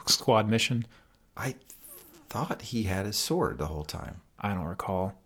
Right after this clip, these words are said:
Speaker 2: Oh,
Speaker 1: I don't,
Speaker 2: wait a minute.
Speaker 1: I mean, I don't mind him having a different weapon. I mean, he's a big dude. He can wield a big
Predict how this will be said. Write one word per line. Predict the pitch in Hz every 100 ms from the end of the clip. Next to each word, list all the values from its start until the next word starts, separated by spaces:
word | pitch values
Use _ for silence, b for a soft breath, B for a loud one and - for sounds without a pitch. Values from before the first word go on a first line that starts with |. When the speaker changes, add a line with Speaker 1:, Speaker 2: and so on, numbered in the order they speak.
| B B B B B
Speaker 2:
Oh, | 151
Speaker 1:
I | 156
don't, | 147
Speaker 2:
wait | 156
a |
minute. | 143 107
Speaker 1:
I |
mean, | 135
I | 104
don't | 170 123
mind | 104 117
him | 98
having | 95 95 90
a | 87
different | 95 87 85
weapon. | 82 95 85
I | 85
mean, | 90 90
he's | 104 98
a |
big | 87 92 98
dude. | 92 98 98
He | 98
can | 98 87
wield | 92 101 92
a | 85
big | 85 92 90 87